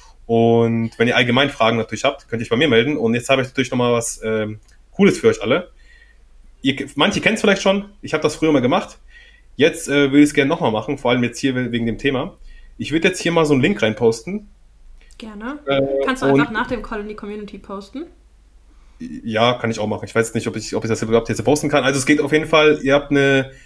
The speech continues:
Speaker 1: kriegt eine dreißig-minütige kostenlose Session mit mir, wo es um Facebook-Ads geht. Das heißt, ihr trägt euch bei mir ein, ich, wir haben einen Termin, ich komme in den Call und wir gucken dreißig Minuten komplett auf deine Ads. Ich gebe dir dann die Inputs, die du brauchst, für,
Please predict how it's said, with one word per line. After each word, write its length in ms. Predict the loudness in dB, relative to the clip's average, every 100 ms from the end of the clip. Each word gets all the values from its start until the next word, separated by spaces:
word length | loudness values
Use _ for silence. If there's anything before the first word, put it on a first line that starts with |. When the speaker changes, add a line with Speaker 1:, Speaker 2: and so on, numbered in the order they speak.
| -20 -16
Speaker 1:
kriegt 240 | -4 -4 0
eine 100 | 2
dreißig-minütige 840 | 2 0 -2 0 4 6 4 -2 -18 -14
kostenlose 400 | -4 0 0 2
Session 260 | 0 0 -2
mit 80 | 0
mir, 280 | -2 -2 -4
wo 100 | -4
es 100 | -2
um 100 | -2
Facebook-Ads 460 | -2 -2 -4 -4
geht. 280 | -2 -6 -6
Das 140 | -4 0
heißt, 320 | 0 0 -14 -20 -20 -20 -20 -20 -4
ihr 120 | -2
trägt 180 | 0 0
euch 100 | 2
bei 80 | 4
mir 120 | 4
ein, 220 | 2 0 -6 _ _ -20 -14
ich, 300 | -2 -2 0
wir 80 | 0
haben 80 | 2
einen 80 | 2
Termin, 380 | 0 0 -2 -4
ich 100 | -8
komme 180 | 0 2
in 40 |
den 100 | 2
Call 400 | 2 2 2 -2 -8
und 120 | -4
wir 100 | -4
gucken 440 | -2 -2 -2 -2 -6 _
dreißig 320 | 0 0 0
Minuten 220 | -6 -4 -6
komplett 240 | -2 -2
auf 80 | 2
deine 180 | 2 4
Ads. 240 | 0 -2
Ich 100 | -8
gebe 140 | -4
dir 80 | 0
dann 200 | 2 2
die 100 | 0
Inputs, 280 | -2 0 -2
die 100 | -2
du 80 | -2
brauchst, 360 | 2 2 2 -8
für, 180 | -8